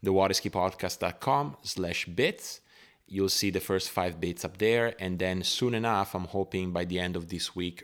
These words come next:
early next, uh, you'll be able to find it on Spotify and Apple Podcast.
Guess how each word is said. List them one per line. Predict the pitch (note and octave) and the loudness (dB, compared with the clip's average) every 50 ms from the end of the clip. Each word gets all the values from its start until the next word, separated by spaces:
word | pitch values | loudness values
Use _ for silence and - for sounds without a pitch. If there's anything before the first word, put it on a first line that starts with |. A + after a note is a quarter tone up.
| - - | -4 -2
early | F#2 F2+ F2 F2 E2+ | 0 0 0 -2 -2
next, | E2+ F2+ G2 A#2+ - - - - - _ - - - - - _ _ - - | -2 -2 -2 -4 -4 -6 -10 -10 -10 _ -20 -20 -20 -20 -20 _ _ -14 -10
uh, | F2+ F2 F2 F2 F2 | -8 -6 -6 -4 -2
you'll | F2+ G2 G2+ | 0 2 2
be | F#2 G#2 G2+ | 4 4 4
able | G2 F#2 F#2+ | 4 4 2
to | F2+ - F2 | -2 -4 -8
find | - - F#2+ F#2 F2+ F2+ F2 | -2 -2 0 0 0 0 0
it | E2+ E2+ - - | 0 -2 -2 -4
on | - F2 F2 E2+ E2 E2+ E2+ E2+ | -2 0 0 0 0 0 -2 -6
Spotify | E2+ - - F#2 F2+ F2 F2 E2 - E2+ E2 E2 E2 - - | -8 -6 -2 0 0 0 0 -2 -4 -4 -2 -2 -2 -4 -6
and | E2+ E2 E2 D#2+ E2 E2 - - | -8 -8 -8 -8 -8 -10 -8 -4
Apple | F2+ F#2 - - F2 E2+ | -4 -4 -2 -2 -8 -8
Podcast. | - - A2+ C3 - - - F#3+ G3 - - - | -4 -2 -2 -2 -2 -4 -6 -6 -4 -6 -12 -14